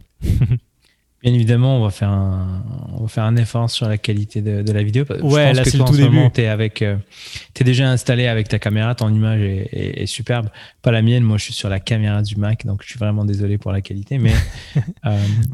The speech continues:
Speaker 1: C'est en, c'est
Speaker 2: je
Speaker 1: en
Speaker 2: promets.
Speaker 1: progrès, on a dit que c'est un projet, on va l'améliorer au fur et à
Speaker 2: C'est ça.
Speaker 1: mesure.
Speaker 2: Exact, on va avoir une meilleure qualité en termes de luminosité, en termes de, en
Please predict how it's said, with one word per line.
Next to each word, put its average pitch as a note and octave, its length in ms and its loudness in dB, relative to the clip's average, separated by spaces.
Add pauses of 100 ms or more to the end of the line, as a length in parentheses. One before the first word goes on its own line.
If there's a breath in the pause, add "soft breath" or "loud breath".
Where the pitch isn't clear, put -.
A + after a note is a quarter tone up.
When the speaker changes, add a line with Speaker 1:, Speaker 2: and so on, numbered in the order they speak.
(120)
Speaker 1:
C'est C#3+ 140 0
en, D3+ 160 0
c'est D3+ 60 0
Speaker 2:
je - 20 4
Speaker 1:
en D#3 100 4
Speaker 2:
promets. - 80 0
Speaker 1:
progrès, E3 320 4
on C3 100 0
a C3+ 80 0
dit D#3+ 100 0
que - 60 -8
c'est C#3+ 60 -2
un B2+ 120 2
projet, D3 420 2
on A#2 100 0
va A#2 120 2
l'améliorer B2+ 440 2
au A#2 60 2
fur A#2+ 160 -4
et - 20 -2
à - 40 -4
Speaker 2:
C'est D3+ 40 0
ça. E3+ 60 2
Speaker 1:
mesure. D3 200 2 (680 loud breath)
Speaker 2:
Exact, G#2+ 420 -8
on G#2 60 -2
va G2 80 -2
avoir G2 140 -2
une G2 100 -2
meilleure G2 240 -2
qualité G2 480 -4
en G2 80 -4
termes G2 280 -6
de F#2+ 80 -8
luminosité, G2 840 -4
en G2 120 -2
termes G2 280 -4
de, G2+ 100 -4
en G2 340 -6